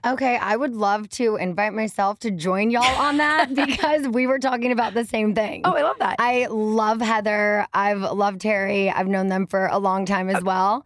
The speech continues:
Speaker 2: I would love
Speaker 1: And
Speaker 2: for you to be there.
Speaker 1: I was just talking about how, like, Brock and I were saying, we had so much fun. We're like, "We gotta do another with Crystal and Rob." I'm like, "We also gotta do it with Heather and Terry."
Speaker 2: That's
Speaker 1: We
Speaker 2: perfect.
Speaker 1: ran into, uh, Terry with his son at Catch Steak a few months ago, and I'm like,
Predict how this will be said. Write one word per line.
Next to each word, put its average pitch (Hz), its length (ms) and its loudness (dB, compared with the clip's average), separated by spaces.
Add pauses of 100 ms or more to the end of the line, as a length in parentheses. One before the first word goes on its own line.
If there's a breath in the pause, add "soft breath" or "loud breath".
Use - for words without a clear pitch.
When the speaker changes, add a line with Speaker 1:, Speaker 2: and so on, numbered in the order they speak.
(140 loud breath)
Speaker 2:
I 233 80 0
would 247 180 -2
love 226 360 4
Speaker 1:
And 202 40 0
Speaker 2:
for 190 60 -2
you 190 100 0
to 170 80 -12
be 110 140 -4
there. 65 320 -2
Speaker 1:
I 233 140 2
was 240 140 -2
just 247 160 -2
talking 226 300 -2
about 196 300 0
how, 208 120 -2
like, 208 200 -2
Brock 208 240 -2
and 208 80 0
I 196 60 2
were 196 100 0
saying, 196 180 -4
we 214 80 0
had 214 100 -4
so 240 140 -2
much 233 160 -2
fun. 214 140 -2
We're 208 80 2
like, 185 100 -2
"We 202 60 -6
gotta 226 240 0
do 240 100 -4
another 220 240 0
with 196 100 -6
Crystal 202 260 -4
and 196 40 -2
Rob." 202 140 2
I'm 202 60 -2
like, 180 180 -4
"We 196 100 2
also 208 300 -2
gotta 233 200 0
do 214 140 0
it 208 40 0
with 208 100 0
Heather 196 280 0
and 165 160 -4
Terry." 233 540 2 (220 loud breath)
Speaker 2:
That's 214 120 -2
Speaker 1:
We 247 220 2
Speaker 2:
perfect. 247 240 0
Speaker 1:
ran 226 240 0
into, 220 480 0
uh, 190 540 2
Terry 208 380 0
with 196 180 -2
his 196 180 -4
son 180 460 -2
at 180 240 -2
Catch 185 260 -6
Steak 180 400 -4 (300 soft breath)
a 214 80 0
few 208 140 -2
months 196 260 0
ago, 175 140 0
and 175 100 -2
I'm 196 40 -2
like, 196 160 -2